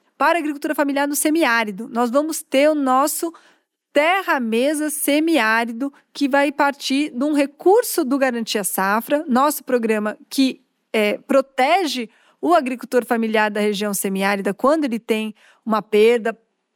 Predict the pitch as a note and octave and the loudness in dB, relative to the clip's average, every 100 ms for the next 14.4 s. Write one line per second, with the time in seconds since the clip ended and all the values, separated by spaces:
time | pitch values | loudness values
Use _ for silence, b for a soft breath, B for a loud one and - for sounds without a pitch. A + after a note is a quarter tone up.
0 | _ _ - A#3+ G3 B3 A#3+ A#3 G#3+ F#3+ | _ _ 0 2 2 -2 0 0 0 -4
1 | - G3 G3 A3+ B3+ D4 b b b b | -4 -2 0 0 -2 -6 b b b b
2 | C#4 D4+ D4+ D#4 G#4 G4 E4+ D4+ B3+ C4 | 0 2 2 4 4 2 0 0 0 0
3 | A#3+ A#3 A#3 A3+ G#3 C4+ C#4+ C4+ C#4 C4+ | 2 0 0 -2 0 0 0 0 0 0
4 | C#4 C#4+ - G4 F#4+ E4 D4 C#4+ C#4+ C4+ | 0 -2 -2 0 2 2 2 -2 -2 -4
5 | A#3 C4 C#4+ C#4 A#3 A#3+ C#4+ D4+ D#4 - | 0 -2 -2 -6 -6 0 0 2 -2 0
6 | D#4+ - A#3 A3 - b b b G3 - | -4 0 -2 -2 -6 b b b -2 2
7 | B3 G#3+ G3 B B - C#4 C#4+ D4+ B3+ | 0 0 -4 B B -2 0 0 0 -2
8 | A#3 A#3 A3+ A#3 A#3+ C4+ - A3+ G#3+ G#3+ | -2 -4 -2 -2 -2 -4 -4 -4 -4 -8
9 | B - C#4+ C#4+ C#4 A#3+ A3 G#3+ G#3 G#3 | B -2 0 0 0 0 0 -4 -4 -6
10 | C4+ - A#3+ G#3 G3+ G3+ b b C4+ D4+ | -6 -2 0 0 -2 -8 b b 0 0
11 | D4 B3 A3 G#3 G#3+ b b - B3 B3+ | 0 0 0 -4 -12 b b -2 -2 -2
12 | B3 A#3 A#3+ A3+ G#3 A3 A#3 A3 B3 A3+ | -4 -2 -2 0 -2 -4 -4 -4 0 2
13 | A3+ A#3 B3 B3+ A#3+ C4+ D4 C#4 A#3+ A#3 | 2 0 -2 -2 0 2 2 -2 -6 -6
14 | - C4 C4+ | -4 -2 0